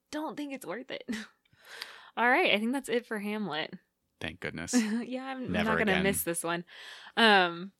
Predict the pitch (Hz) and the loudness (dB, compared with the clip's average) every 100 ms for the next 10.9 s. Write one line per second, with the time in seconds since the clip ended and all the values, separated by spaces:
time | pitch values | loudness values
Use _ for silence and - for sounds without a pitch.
0 | - 285 285 - - - - 226 214 208 | 8 10 10 2 -12 -12 2 2 2 0
1 | 220 226 233 240 220 220 214 208 196 185 | 2 2 2 0 0 0 2 2 4 2
2 | 190 208 208 208 202 135 185 - 185 190 | 0 2 6 6 6 2 4 6 6 6
3 | 196 185 180 190 185 175 190 180 170 190 | 4 0 2 2 0 0 -2 -4 -2 -2
4 | 202 - 180 180 196 180 185 190 220 - | -2 -4 -4 -2 -2 2 2 2 -2 -10
5 | - - _ 185 175 170 170 170 170 165 | -20 -20 _ -2 0 0 0 0 2 0
6 | - 170 - 190 185 - - 226 196 - | -2 -4 -4 -6 -10 -12 -4 0 0 0
7 | 180 175 180 185 202 _ _ - 185 - | -2 -2 -4 -8 -12 _ _ -4 -2 -2
8 | 190 190 185 180 175 175 190 254 - 190 | -6 -4 0 2 2 0 -2 -4 -4 0
9 | 185 180 190 202 202 190 185 - 175 170 | 4 2 2 2 4 4 4 2 -2 -2
10 | 170 190 175 190 240 247 233 220 | -2 -6 -2 2 4 6 6 4